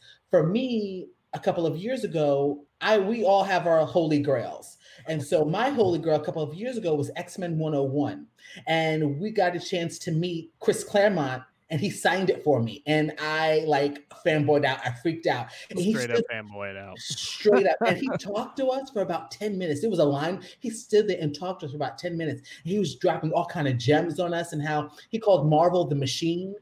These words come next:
Speaker 1: And he would tell us
Speaker 2: <laughs>
Speaker 1: how, he called the Machine. He told us how he wanted Wolverine to be a certain way, but Marvel wanted it a different way. He wanted the whole Phoenix Saga to be one way, but Marvel wanted it another way.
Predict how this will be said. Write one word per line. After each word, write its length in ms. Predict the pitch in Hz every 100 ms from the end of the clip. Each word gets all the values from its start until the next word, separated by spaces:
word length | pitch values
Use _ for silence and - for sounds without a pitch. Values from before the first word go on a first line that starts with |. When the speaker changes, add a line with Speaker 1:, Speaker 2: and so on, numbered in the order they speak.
| - -
Speaker 1:
And 100 | 131
he 100 | 175
would 140 | 156
tell 260 | 151 165 156
us 60 | 156
Speaker 2:
<laughs> 60 | 185
Speaker 1:
how, 280 | 160 151 - - -
he 60 |
called 220 | 226 208 185
the 40 |
Machine. 240 | 170 190
He 180 | 160 226
told 260 | 220 208 190
us 120 | 180
how 220 | 170 165
he 180 | - 214
wanted 560 | 180 156 175 175 175 165 - _ _ _ 135
Wolverine 540 | 170 196 160 196 196
to 60 | 180
be 160 | 196
a 20 |
certain 320 | 190 196 185 175
way, 140 | 180
but 200 | 143 127
Marvel 320 | 143 156 170 165
wanted 260 | 165 143
it 40 | 135
a 20 |
different 340 | 123 180 165
way. 180 | 170 175
He 140 | 175
wanted 340 | 180 165 156 143
the 80 | 143
whole 240 | 170 -
Phoenix 240 | 190 175 -
Saga 280 | 175 165 170
to 80 |
be 140 | 170 190
one 200 | 175 185
way, 160 | 180 175
but 180 | 127 147
Marvel 300 | 151 160 156
wanted 300 | 156 147 131
it 20 |
another 300 | 135 175 180
way. 220 | 180 175